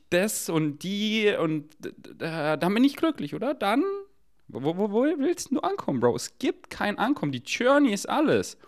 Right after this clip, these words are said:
Und es kommt immer auf die Formel zurück. Follow your highest excitement. So, du willst, du, du, du bist ja nicht excited aufzustehen, sonst würdest du fucking aufstehen, aufstehen. Checkst du? So, wärst du excited aufzustehen?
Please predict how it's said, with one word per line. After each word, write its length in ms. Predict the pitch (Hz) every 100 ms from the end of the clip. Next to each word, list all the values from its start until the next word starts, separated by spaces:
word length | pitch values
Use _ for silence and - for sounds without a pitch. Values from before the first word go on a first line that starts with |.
| - - -
Und 100 | 151
es 100 | 160
kommt 240 | 226 208
immer 300 | 220 285 277
auf 80 | 269
die 100 | 262
Formel 360 | - 247 277 226
zurück. 280 | - 104
Follow 380 | - - 160 226
your 240 | 214 160 151
highest 280 | 165 202
excitement. 640 | 170 - 185 269 - 92 - - - -
So, 260 | - 127 143 - - - - - - _ _ _ -
du 240 | 135 156
willst, 440 | 190 330 - - 160
du, 80 |
du, 140 | 180 190
du 100 | 175
bist 220 | 285 -
ja 60 | 330
nicht 140 | 277
excited 360 | 247 226 214 -
aufzustehen, 540 | - - 226 - 185
sonst 220 | 202 -
würdest 280 | 247 359 -
du 60 | 349
fucking 340 | 349 330 254
aufstehen, 640 | 247 392 - - 147 107 -
aufstehen. 580 | 143 151 - 113 92
Checkst 440 | - - - - -
du? 240 | 110 98 - _ _ _ _ _ _ _ _ _ _ -
So, 120 | 107
wärst 240 | 127 190 -
du 40 |
excited 320 | 151 139 113
aufzustehen? 720 | 98 110 - 156 - 175 294